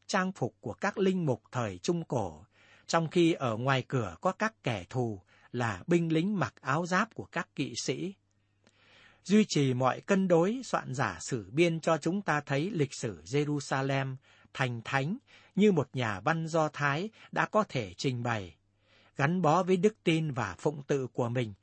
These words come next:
hồi thế kỷ thứ tư trước công nguyên. Qua chứng tá của mình, sứ điệp của lịch sử này đi thẳng tới với con người thời ông. Như vậy, làm thế nào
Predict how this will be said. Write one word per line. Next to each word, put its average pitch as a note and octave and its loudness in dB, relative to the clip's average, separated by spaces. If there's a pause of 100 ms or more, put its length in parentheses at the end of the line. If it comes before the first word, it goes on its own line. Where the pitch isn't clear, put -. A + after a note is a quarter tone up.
hồi B2 0
thế G3 0
kỷ A#2+ -4
thứ E3+ -4
tư D3 2
trước - -4
công C3+ -2
nguyên. C3 0 (1040)
Qua F#3 4
chứng G#3 0
tá F3+ 2
của C3+ 4
mình, A#2+ -2 (260)
sứ A#3+ 0
điệp D3 4
của B2 0
lịch B2+ -2
sử G#2+ -4
này A2+ -4 (220)
đi F#3 4
thẳng G#2 -2 (140)
tới D#3 2
với G3+ 0
con D#3+ -2
người G#2+ -6
thời G2+ -6
ông. C3+ -2 (1160)
Như A3 6
vậy, D3+ 4 (360)
làm D3 4
thế B3 2
nào C3 2